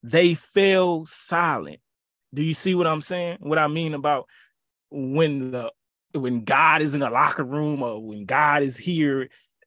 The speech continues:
man, people go be silent. People ain't, they, they may not even come out to play. The referees may come out and say, "Hey, I don't know what it is, but they not coming out." Yeah, they in there worshiping.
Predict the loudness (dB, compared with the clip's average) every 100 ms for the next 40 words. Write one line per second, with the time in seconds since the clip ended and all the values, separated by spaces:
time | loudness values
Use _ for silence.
0 | -12 -2 2 4 2 2 2 2 0 -2
1 | -2 -4 -2 0 2 0 -4 -12 -16 -2
2 | 0 2 2 0 -2 -4 -4 -4 -10 _
3 | -2 0 2 0 0 2 2 0 -4 -2
4 | -2 -4 -2 -2 -2 -6 _ _ _ _
5 | _ _ _ _ 0 4 4 4 -2 0
6 | 0 0 -2 0 2 2 0 -6 -4 -4
7 | -4 -4 -2 -2 -2 -2 -2 -2 -2 -2
8 | -2 -4 -6 -6 -6 -6 -6 -6 -8 -10
9 | -14 _ _ _ _ _ _ _ _ _
10 | _ -16 -4 2 2 2 0 -2 -4 -4
11 | -4 -4 -6 -14 -20